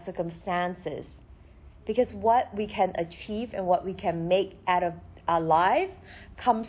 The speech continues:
from within. And it's not because, "Oh, I have this, so I become this."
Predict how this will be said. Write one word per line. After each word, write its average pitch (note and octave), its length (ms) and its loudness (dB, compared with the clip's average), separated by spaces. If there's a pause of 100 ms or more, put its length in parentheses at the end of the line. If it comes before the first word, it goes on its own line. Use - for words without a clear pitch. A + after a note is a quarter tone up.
from F3+ 220 2
within. D3+ 640 -2 (800)
And G3 140 2
it's G3+ 160 0
not G#3 360 2
because, F#3 300 0 (180)
"Oh, B3 380 4 (220)
I D#3+ 140 4
have E3 280 0 (140)
this, E4+ 240 2 (340)
so F#3 340 4
I E3+ 140 0
become D#3+ 540 -6
this." E3 260 -2